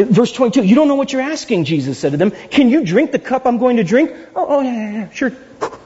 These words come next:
Sure, we can, Jesus. Yeah, we can do that." "Really? You're gonna go to the cross and die for the sins of the whole mankind? Go for it." <laughs> You, you can't.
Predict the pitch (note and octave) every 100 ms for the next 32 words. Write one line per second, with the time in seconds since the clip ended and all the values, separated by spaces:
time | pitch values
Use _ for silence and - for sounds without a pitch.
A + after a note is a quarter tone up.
0 | - - D4 - - C#4+ G#3+ D#3 D3 F3
1 | G#3 - - - - - B3 G3+ C#3+ C3
2 | - - - - - - - - A#3 G4+
3 | A#4 A4 - - - C#4 F4+ F4+ E4+ -
4 | E4 F4 E4+ C#4 D#4 D#4+ B3 - D4+ C#4+
5 | A3+ A3+ C4 D4+ C4 C4+ C#4 B3 C4+ F#4
6 | - - - - B3 B3 F3+ C3 - -
7 | - - - - - _ _ _ - _
8 | _ _ - - - - - C#4+ C#4 C#4+
9 | - E4+ D#4+ D3 -